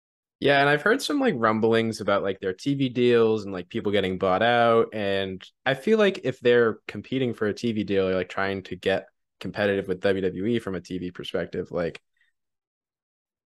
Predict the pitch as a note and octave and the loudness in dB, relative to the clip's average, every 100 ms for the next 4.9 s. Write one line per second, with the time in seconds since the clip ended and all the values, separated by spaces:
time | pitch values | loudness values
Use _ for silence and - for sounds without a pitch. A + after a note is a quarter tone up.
0 | _ _ D#3+ F3+ B3 F#4+ G4+ G#4 G#4+ - | _ _ -6 -2 0 0 0 -2 -4 -12
1 | _ F4 F4 F#4 F4+ F4+ F4+ F4 - D4 | _ -6 -6 -4 -4 -2 -2 -2 -6 -6
2 | D4 D4 C4 - C4+ D4+ C4+ C#4+ C#4 F3+ | -4 -4 -6 -6 -8 -6 -4 -4 -2 0
3 | F#3+ D#4 D4+ - G#3 F#3 D#3+ C#3+ C#3 C3+ | 2 0 -2 0 2 4 2 0 0 -2
4 | C#3 C3+ C3+ C3+ C3+ C3 C3+ C3+ C#3 | -4 -4 0 0 0 -4 -2 -2 -4